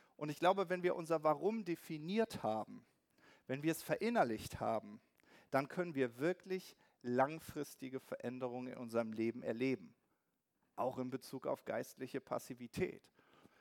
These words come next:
Es ist, es ist ja nicht so, dass wir geistlich passiv leben wollen.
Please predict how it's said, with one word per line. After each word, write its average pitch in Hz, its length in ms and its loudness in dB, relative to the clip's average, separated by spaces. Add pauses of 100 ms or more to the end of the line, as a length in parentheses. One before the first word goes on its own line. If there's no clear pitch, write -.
(220)
Es 151 140 -4
ist, - 340 -4 (160)
es 151 120 -10
ist 180 140 0
ja 208 120 2
nicht 185 180 -4
so, 202 300 2
dass 165 320 4
wir 151 320 6 (240)
geistlich - 640 2
passiv - 560 -4
leben 135 480 2
wollen. - 320 -6